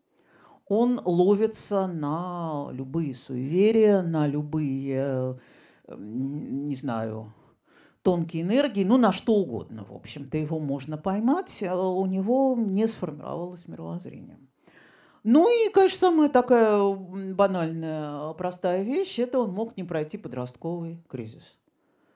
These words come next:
То есть он мог не пройти, а, пересмотр договора и взрослым себя не ощущает. То есть он продолжает вот это подростковое сражение, он кому-то доказывает что-то.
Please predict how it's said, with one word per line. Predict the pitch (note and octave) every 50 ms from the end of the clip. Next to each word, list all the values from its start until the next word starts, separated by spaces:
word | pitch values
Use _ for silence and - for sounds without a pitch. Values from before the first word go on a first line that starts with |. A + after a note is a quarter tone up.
| _ _
То | -
есть | D3+ D3 - F#3
он | F3+ F3+
мог | F#3 G3 F#3 F#3 - F#3
не | F#3 F#3 F3 E3+
пройти, | E3 D#3+ D#3 D3+ D3+ D3+ D3+ - - - - E3+ D#3 C#3+ A#2 G2 G#2 - _ _ _ _ _ _ _ _ _ _ _ _ _ _ _ -
а, | C3 C3 C3 B2+ B2+ B2+ B2 B2 B2 A#2+ A#2+ A#2 B2+ B2+ A#2 -
пересмотр | D3+ C#3+ - - D#3+ C#3 A#2+ A#2 - A#2+ B2+
договора | C3 D#3+ D#3 F#3 F3+ F#3+ A3 C4+ E4 G4 G4 G4+ G4 G4 - _ _ _ _ _ _ _ _ _ _ _ _ _ _
и | - G#3+ A3+ A3+ A3
взрослым | F#3+ E3+ F#3+ B3 C#4 C#4 - C4 A#3+ G3+
себя | - - E3 D#3 F3 F#3+ F#3+
не | F3 C#3+ A#2+ B2+
ощущает. | C#3+ D3 - - - - - - - - - - _ _ _ - - - _ _ _ _ _ _ _ _ _ _ _ _ _ _ _ _
То | - D3
есть | B2+ - - -
он | A3 A3 A#3+ A#3 A#3 -
продолжает | E3+ D#3+ D#3 D#3+ D3+ D3 C#3+ D3 - G3 G3+ G#3 G3+ G3 F#3 F3+ C#3+
вот | C3 C#3 C#3
это | D#3 D3 D3 D3
подростковое | C3 C3 _ C#3 C3 C#3 C#3 C#3 - - _ - D#3 D3 C#3+ C3 B2
сражение, | B2+ - C#3+ C#3 C3+ C#3 C#3 C3+ B2+ A#2+ A#2+ A#2
он | B2+ D3 D3
кому-то | E3 E3 E3 F3+ A#3 A#3+ A#3 - F3
доказывает | - - D3+ D3 D3+ - - E3 C#3 C3 B2+ - C3 A#2+ A#2+ B2 A2+ G#2+ - -
что-то. | - - - _ - - A2+ _ _ -